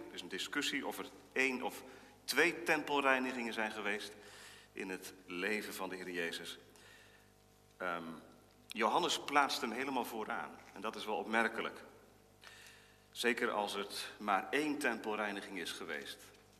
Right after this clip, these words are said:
Dat is veelzeggend, dat na de bruiloft in Kana er gesproken wordt over de tempelreiniging. Het is een soort intrede eigenlijk die de Heer Jezus doet. Laten we dat gedeelte lezen, Johannes twee, vanaf vers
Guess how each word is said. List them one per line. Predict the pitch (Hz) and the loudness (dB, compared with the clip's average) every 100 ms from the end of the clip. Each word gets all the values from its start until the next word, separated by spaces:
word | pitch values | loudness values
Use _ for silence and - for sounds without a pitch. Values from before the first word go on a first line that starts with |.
| - - - | -20 -20 -12
Dat | - 110 | -6 -4
is | 110 - | -2 2
veelzeggend, | 147 135 147 165 - - | 4 6 6 6 2 -2
dat | 104 98 - - - - | -2 -2 -6 -12 -18 -4
na | 104 151 | 6 6
de | 135 | 6
bruiloft | 117 131 170 175 - | 6 8 8 4 -2
in | 110 | 4
Kana | 110 123 120 120 - - - - - - - - | 6 6 4 -2 -6 -16 -18 -18 -20 -20 -20 -6
er | 107 101 92 - | 0 0 -2 -6
gesproken | - - - 135 - 113 | -4 -2 4 4 4 2
wordt | 110 | 0
over | 104 95 98 | 0 -2 -2
de | 90 80 - - - | -2 -2 -10 -16 0
tempelreiniging. | 175 175 143 123 110 92 - - - - - - - | 2 4 4 6 6 4 -4 -10 -14 -18 -20 -20 -20
Het | - - | -8 -4
is | |
een | 104 | -2
soort | - 107 | -2 -2
intrede | 139 165 156 - 131 110 92 | -2 -4 -2 4 6 4 2
eigenlijk | 92 95 - - | -2 -2 -6 -12
die | 104 | -10
de | 95 | -8
Heer | 98 | -6
Jezus | 98 113 131 110 98 | 0 0 2 0 -2
doet. | 170 - - - - - - - - - - - | -4 -4 -14 -18 -20 -20 -18 -16 -14 -14 -4 8
Laten | 147 151 | 10 10
we | 160 151 | 10 10
dat | 143 143 | 8 2
gedeelte | 143 175 185 151 | 4 4 4 2
lezen, | 180 147 127 214 262 | 4 4 4 0 -2
Johannes | 131 120 110 - - - | 0 0 2 -2 -4 -6
twee, | 117 120 160 214 - | 2 4 4 0 -4
vanaf | 139 123 - - - | 0 0 0 -10 -6
vers | 110 92 - | -2 0 0